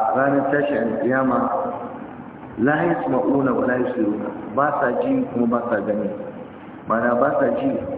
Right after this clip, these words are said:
ba sa gani, ji mai amfani, gani mai amfani. Fi zalalin mubin, suna kan, wato,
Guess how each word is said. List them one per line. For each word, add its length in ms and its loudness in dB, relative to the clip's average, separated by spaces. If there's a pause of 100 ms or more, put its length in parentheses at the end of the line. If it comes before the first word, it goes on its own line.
(240)
ba 240 2
sa 80 2
gani, 400 2
ji 160 2
mai 160 2
amfani, 480 0
gani 160 2
mai 160 2
amfani. 320 -2 (640)
Fi 160 4
zalalin 480 2
mubin, 160 2 (160)
suna 240 0
kan, 160 2 (880)
wato, 640 0